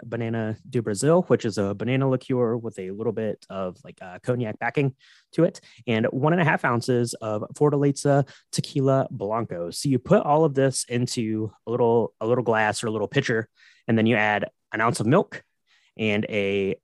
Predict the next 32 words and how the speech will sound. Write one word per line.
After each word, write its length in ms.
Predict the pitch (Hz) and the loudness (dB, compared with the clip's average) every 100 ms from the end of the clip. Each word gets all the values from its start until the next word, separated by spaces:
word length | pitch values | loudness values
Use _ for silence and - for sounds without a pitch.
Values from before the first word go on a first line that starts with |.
| - | -2
hearty 300 | - 160 143 | 0 2 0
squeeze 380 | - 156 135 131 | 2 2 4 2
of 140 | 113 | 2
lemon, 400 | 151 175 175 180 _ _ _ _ - | 2 4 2 0 _ _ _ _ -2
and 300 | 107 104 - | 0 0 -4
that 180 | 117 113 | -4 0
milk's 320 | 127 160 - | 2 2 0
going 160 | - 131 | 0 0
to 100 | 123 | 0
start 340 | 110 131 113 - | -2 0 -2 -4
to, 400 | - 101 98 87 - - | -6 -4 -4 -6 -12 -10
uh, 200 | 95 78 - _ _ _ - | -10 -10 -14 _ _ _ -8
separate, 560 | - 160 170 160 - - - | 0 4 6 4 2 -8 -6
curdle, 460 | - 175 170 165 _ _ _ - | 0 4 4 2 _ _ _ -2
and 300 | 117 107 113 _ | 0 0 -2 _
it 180 | 123 - - | -2 -2 -6
starts 320 | - 160 - | 0 0 2
to 80 | 143 | 0
pull 200 | - 147 | 2 4
out 280 | 135 - - | 4 0 -6
a 80 | 117 | -4
lot 180 | 120 117 | -2 -4
of 100 | 107 | -6
the 80 | |
color 460 | - 160 160 160 160 | 0 4 6 6 6
and 200 | - 113 | 2 -4
a 40 | |
lot 260 | 110 120 113 | -2 -2 -4
of 280 | - 110 104 - | -4 -4 -4 -10
the 320 | 107 104 104 95 _ - | -8 -4 -4 -6 _ -12
kinda 300 | 120 107 - - | -4 -4 -4 -4
tannicness 680 | - 139 131 139 135 - | 0 0 0 0 -2 -4